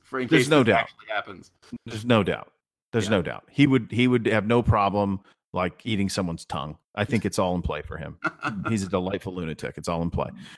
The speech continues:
Speaker 1: Yeah.
Speaker 2: Uh, all right. So don't forget to go to iTunes and rate if you, if you don't mind that. We would really greatly appreciate that, and subscribe,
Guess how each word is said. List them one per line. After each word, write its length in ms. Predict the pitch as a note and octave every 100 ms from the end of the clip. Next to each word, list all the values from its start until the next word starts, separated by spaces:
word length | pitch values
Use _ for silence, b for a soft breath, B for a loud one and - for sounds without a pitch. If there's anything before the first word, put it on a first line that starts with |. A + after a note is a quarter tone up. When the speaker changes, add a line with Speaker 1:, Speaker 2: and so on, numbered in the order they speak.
| _ -
Speaker 1:
Yeah. 60 |
Speaker 2:
Uh, 280 | G#2+ G#2+ A2 D3+
all 80 |
right. 200 | C#3 A2
So 80 | -
don't 160 | C#3 F3+
forget 200 | F3 F3
to 60 |
go 80 | D#3+
to 40 | C#3
iTunes 560 | C3 C3+ - C#3+ C3
and 140 | A2+ G#2+
rate 280 | A#2 D#3 - A2+
if 120 | -
you, 140 | G#2+
if 140 | G2+ G#2
you 60 |
don't 160 | G#2 F#2+
mind 180 | G2+ A2
that. 80 | G2
We 140 | A2
would 120 | G2+
really 200 | F2+ E2+
greatly 300 | E2 F2 E2+
appreciate 440 | E2 F#2 E2+ E2+ E2
that, 140 | G2+
and 100 | G2+
subscribe, 760 | F2 - - F#2+ F2+ G#2 C#3